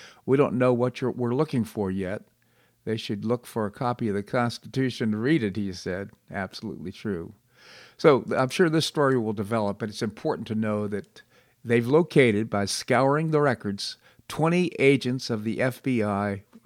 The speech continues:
tobacco, firearms, uh, these groups, twenty agents who participated and perhaps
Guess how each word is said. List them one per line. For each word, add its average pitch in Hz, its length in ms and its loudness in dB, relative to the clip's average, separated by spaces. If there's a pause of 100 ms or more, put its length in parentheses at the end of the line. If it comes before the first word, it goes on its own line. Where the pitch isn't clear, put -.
(120)
tobacco, 113 380 -2
firearms, 101 720 -2 (640)
uh, 107 240 -4
these 120 260 0
groups, 123 600 4 (100)
twenty 156 400 0
agents 127 640 2
who 120 260 2
participated 120 880 0
and 131 180 -2
perhaps 117 460 -2